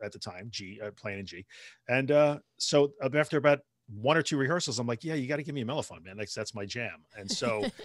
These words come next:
Speaker 1: So they wound up in the end, like, the show kind of featured a lot of mellophone solos that didn't exist when it was <laughs> originally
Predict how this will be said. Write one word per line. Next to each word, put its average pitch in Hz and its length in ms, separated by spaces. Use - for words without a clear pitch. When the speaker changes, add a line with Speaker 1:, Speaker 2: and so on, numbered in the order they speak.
Speaker 1:
So 175 200
they 185 100
wound 208 300
up 180 260
in 156 160
the 151 140
end, 156 320
like, 127 180
the 123 60
show 151 320
kind 151 200
of 123 80
featured 147 320
a 127 40
lot 131 180
of 110 60
mellophone 127 360
solos 117 300
that 127 100
didn't 156 200
exist 143 440
when 143 120
it - 20
was 123 160
<laughs> - 80
originally 165 320